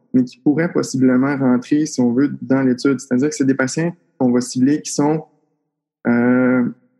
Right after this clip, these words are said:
pas moches au point d'être hospitalisés, mais qui sont en début de réponse inflammatoire, en début de cascade inflammatoire. Donc, l'utilisation de la colchicine pourrait essayer, pour, euh, pourrait po-, potentiellement casser ça.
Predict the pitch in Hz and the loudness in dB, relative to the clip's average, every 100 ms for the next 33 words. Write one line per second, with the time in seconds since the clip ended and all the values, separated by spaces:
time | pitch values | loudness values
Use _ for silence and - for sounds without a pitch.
0 | - 165 165 175 180 131 143 143 139 123 | -2 0 0 -2 0 -2 0 0 0 -2
1 | - - 131 123 123 165 160 135 - 147 | -6 -2 0 2 2 0 0 -2 -2 -2
2 | 131 135 131 131 131 165 147 139 165 175 | 0 0 0 -2 0 0 0 -2 -2 0
3 | 143 - _ 135 135 135 139 151 139 127 | -4 -6 _ 0 2 0 0 -2 -2 -2
4 | 127 127 120 127 131 143 147 _ _ _ | 0 0 0 0 0 -2 -6 _ _ _
5 | - 123 131 139 165 135 - 113 - 156 | 0 2 2 0 0 0 0 -6 -2 0
6 | 151 127 131 127 123 131 139 147 127 127 | 0 -2 0 0 0 0 -2 -2 0 0
7 | 120 127 131 127 127 123 139 147 - _ | -2 -4 0 2 2 0 -2 -6 -8 _
8 | _ 127 156 185 151 127 - - 147 151 | _ -2 -2 0 -2 -2 -6 -6 -4 -4
9 | 151 _ - 139 131 139 135 - - - | -6 _ -2 0 2 0 -2 -4 -4 0
10 | 127 131 123 113 113 - - 135 - 135 | 2 2 0 0 -2 -6 -6 -6 -6 -6
11 | 131 - 165 - 131 131 - - _ _ | -4 -2 -2 0 -2 0 -2 -8 _ _
12 | _ _ _ _ _ _ - - 156 143 | _ _ _ _ _ _ -20 -4 -2 0
13 | 143 123 147 175 | 0 0 0 0